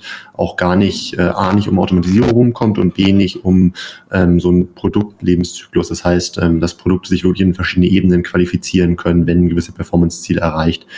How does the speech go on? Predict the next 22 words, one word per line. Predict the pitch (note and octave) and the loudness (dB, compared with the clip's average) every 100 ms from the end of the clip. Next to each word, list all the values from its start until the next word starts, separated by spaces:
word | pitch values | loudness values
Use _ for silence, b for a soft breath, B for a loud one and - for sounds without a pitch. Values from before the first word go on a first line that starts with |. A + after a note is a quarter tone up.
| B B B | B B B
werden. | F2 E2+ E2 F2 F2 B B B | 0 2 2 2 0 B B B
So, | F2 E2 E2 | -2 0 2
und, | F2 E2 E2 F2+ | 2 2 0 0
ähm, | E2 E2 | 0 0
ich | - | 0
glaube, | F2+ | 0
diese | F2+ E2+ | 2 0
Struktur | - - - F#2 | -2 -4 0 0
sollte | F2 F2+ | 2 2
man | F2+ | 2
sich | F2+ | 0
auf | F2 | 0
jeden | F#2+ F2+ | 0 0
Fall | F2+ F2 | 0 -2
vorab, | - - F2 F#2 F2+ - b b b - | -2 -4 -2 -2 -6 -14 b b b -2
ähm, | F2+ E2 D#2+ | 0 2 0
gerade | F2 E2+ | 0 2
wenn | |
man | F2+ E2+ | 2 0
zu | |
großen | - F#2+ F2+ F2 | 0 -2 0 0
Sortimenten, | E2+ - E2+ E2+ E2+ F2+ - E2+ | 0 2 2 2 2 2 0 -6